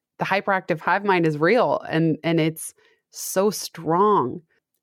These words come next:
Did you reach a point in your own journey? 'Cause you kinda have a hybrid career, you know, both as professor and, and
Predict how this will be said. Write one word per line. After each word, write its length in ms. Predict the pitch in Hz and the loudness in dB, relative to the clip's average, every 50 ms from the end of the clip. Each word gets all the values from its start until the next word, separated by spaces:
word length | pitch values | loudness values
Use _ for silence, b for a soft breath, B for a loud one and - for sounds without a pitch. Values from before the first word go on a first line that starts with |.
| _ _ _ _ _ - 185 - | _ _ _ _ _ -10 -8 -4
Did 200 | - 202 175 185 | -4 -4 -2 0
you 220 | 202 220 262 277 | 2 2 4 4
reach 220 | 254 233 226 - | 2 0 0 0
a 60 | 180 160 | -2 -6
point 360 | 160 - 170 143 160 185 - | -4 -2 0 0 2 0 0
in 160 | - 165 160 | 0 2 2
your 180 | 160 151 151 - | 2 2 0 -2
own 460 | - 151 147 147 151 156 160 160 160 156 - _ _ _ _ _ _ _ _ _ _ _ _ _ _ _ _ - | -2 -2 0 2 2 2 2 0 0 -4 -8 _ _ _ _ _ _ _ _ _ _ _ _ _ _ _ _ -12
journey? 480 | - 160 156 185 143 127 127 131 139 147 | -6 -2 0 0 2 2 0 0 -2 -4
'Cause 180 | 156 170 175 | -4 -4 -2
you 60 | 202 220 | -2 0
kinda 180 | 294 254 180 | 0 0 0
have 140 | 170 175 135 | 0 0 0
a 40 | 143 | -2
hybrid 540 | 143 - - - 135 139 - - 143 143 - | -4 -4 -4 -2 -2 -2 0 -2 -2 -4 -4
career, 420 | - - 160 139 135 131 135 131 143 | -6 -4 -2 0 0 2 2 0 0
you 100 | 143 135 | 0 0
know, 140 | 143 139 | -2 -2
both 260 | 139 143 143 139 147 - - - | 0 0 0 0 0 -2 -4 -4
as 140 | 160 160 160 | -4 -4 -2
professor 500 | - 156 143 - 170 170 - 151 147 147 | -2 -4 -2 -2 -2 -2 0 0 0 0
and, 280 | 135 135 131 143 139 - _ - | 0 -2 -2 -4 -4 -6 _ -6
and 340 | 156 143 139 151 151 - | -4 -4 -2 -4 -6 -8